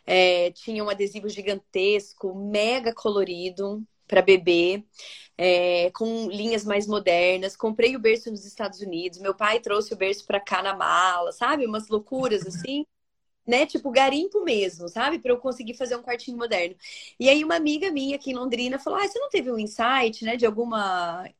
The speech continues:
alguma, algum negócio?" Uma amiga super empreendedora, que tem vários negócios aqui, não relacionados à decoração, mas que tem também essa questão de empreender. Eu falei, "Olha, decoração infantil não existe."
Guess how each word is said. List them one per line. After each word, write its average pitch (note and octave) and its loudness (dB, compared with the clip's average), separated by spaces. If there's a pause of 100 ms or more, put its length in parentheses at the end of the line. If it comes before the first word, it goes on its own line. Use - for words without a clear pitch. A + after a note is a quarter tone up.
alguma, G3+ 0
algum G3+ 4
negócio?" G#3 4
Uma G3+ -2
amiga G#3 -2
super A3 -4
empreendedora, G3+ -2
que - -14
tem F#3 -8
vários F#3 -4
negócios F#3+ -4
aqui, F#3+ -10
não A#3+ 4
relacionados A3 -2
à G3 -8
decoração, G3 -8
mas G3+ -8 (440)
que A3 0
tem A3+ 4
também G#3 2
essa G3+ -2
questão G3+ 0
de G3 -4
empreender. G3 2
Eu A#3 0
falei, F4+ -2
"Olha, G3+ 4
decoração A3+ -4
infantil C4 -4 (480)
não G3+ 8
existe." B3+ 0